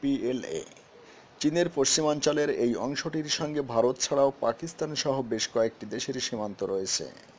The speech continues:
পিএলএ এর ওয়েস্টার্ন কমান্ডের এই মহড়ায় প্রায় দশ হাজার সেনা অংশ নেয়। ভারত ও চীনের মধ্যে বিতর্কিত এলাকাটিতে চীনের দায়িত্ব রয়েছে ওয়েস্টার্ন কমান্ডের। চীনের সংবাদ মাধ্যম পিপলসের ডেইলির উদ্ধৃতি দিয়ে এ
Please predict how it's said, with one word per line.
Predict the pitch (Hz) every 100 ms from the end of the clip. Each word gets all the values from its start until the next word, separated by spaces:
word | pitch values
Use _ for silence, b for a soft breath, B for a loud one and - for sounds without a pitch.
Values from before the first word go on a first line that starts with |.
| B B B B B B - -
পিএলএ | 151 170 185 - 156
এর | 131 139
ওয়েস্টার্ন | 131 147 - 180 175 170
কমান্ডের | 160 143 151 151 151
এই | 113 127
মহড়ায় | 123 127 147 107 85 -
প্রায় | 131 139
দশ | 123 135 147
হাজার | 156 147 143
সেনা | 135 135 123
অংশ | 113 110 101
নেয়। | 95 67 57 - - - B B B 113
ভারত | 131 170 175
ও | 165
চীনের | 143 151 165
মধ্যে | 156 151 143
বিতর্কিত | 127 151 143 147 -
এলাকাটিতে | 127 113 113 123 139 139 131
চীনের | - 135 143 135
দায়িত্ব | 120 113 - 120
রয়েছে | 120 135 -
ওয়েস্টার্ন | 127 117 127 - 143 139
কমান্ডের। | 120 117 113 113 90 60 - - B B B -
চীনের | 143 160 160 156
সংবাদ | - 135 127 120
মাধ্যম | 123 123 131 139 147 -
পিপলসের | 139 151 147 139 151 123
ডেইলির | 120 127 131 127 113
উদ্ধৃতি | 117 107 120 139 143
দিয়ে | 127 110 107 117 -
এ | 110